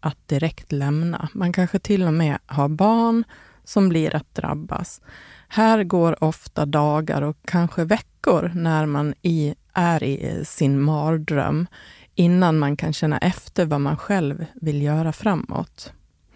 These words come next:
Och det är också vanligt att familj och vänner som får veta vad som har hänt, om de får veta, reagerar med bestörtning och gör det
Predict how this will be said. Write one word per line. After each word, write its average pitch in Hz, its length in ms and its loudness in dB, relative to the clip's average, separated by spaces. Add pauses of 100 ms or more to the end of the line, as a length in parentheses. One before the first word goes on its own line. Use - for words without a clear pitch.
(460)
Och 180 400 2
det 185 180 4
är - 100 -2
också - 360 0
vanligt 151 800 0 (140)
att 156 340 -2
familj 175 720 2
och 151 260 -2
vänner 170 580 0
som 147 220 -4
får 156 140 -4
veta 170 800 -4 (100)
vad 160 220 0
som 151 160 -4
har 147 100 0
hänt, 160 480 -4
om 165 240 0
de 147 180 -4
får - 160 -8
veta, - 500 -8 (460)
reagerar 165 1080 0
med 151 520 -4 (200)
bestörtning - 1040 -6
och - 260 -4 (800)
gör 165 340 2
det 156 80 2